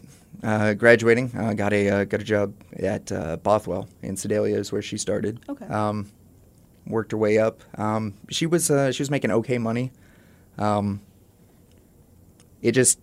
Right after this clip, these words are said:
Speaker 1: it was easier for me to stay where I was. Um, we, uh, we had a, uh, a child a couple years after we got married, and so it was one of those things. I was uncomfortable with too many risks. Um, kids are expensive.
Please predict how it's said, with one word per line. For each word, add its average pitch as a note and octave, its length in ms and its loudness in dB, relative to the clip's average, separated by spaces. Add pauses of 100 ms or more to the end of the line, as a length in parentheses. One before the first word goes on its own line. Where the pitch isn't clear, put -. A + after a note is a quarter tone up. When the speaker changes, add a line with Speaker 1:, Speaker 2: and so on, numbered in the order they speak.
Speaker 1:
it B2+ 120 4
was A#2 200 2
easier B2 300 0
for B2 100 -4
me A#2+ 100 -4
to A2+ 80 -2
stay A#2 180 2
where A2+ 140 4
I A2 80 2
was. A#2+ 360 -2 (240)
Um, G#2 360 -4 (1300)
we, A#2 240 4
uh, G#2+ 240 0
we A#2 160 2
had A#2 240 2
a, G#2 180 4
uh, G2 360 0
a - 20 -2
child A2 560 0 (540)
a - 40 -20
couple E3 160 0
years A2+ 160 0
after G2 200 0
we G#2 80 -4
got G2+ 140 0
married, A2 280 -2
and G#2+ 120 -6
so G#2+ 300 0 (800)
it A2+ 100 0
was A#2 180 2
one C3 140 2
of B2 60 0
those A#2 140 4
things. A#2 140 -2
I G#2+ 80 4
was A2+ 360 -2 (360)
uncomfortable B2 760 -2 (720)
with G#2+ 160 -4
too - 140 -6
many A#2+ 180 0
risks. A#2 440 2
Um, A2 240 -4 (400)
kids A#2 160 2
are A2+ 40 0
expensive. G2 480 -8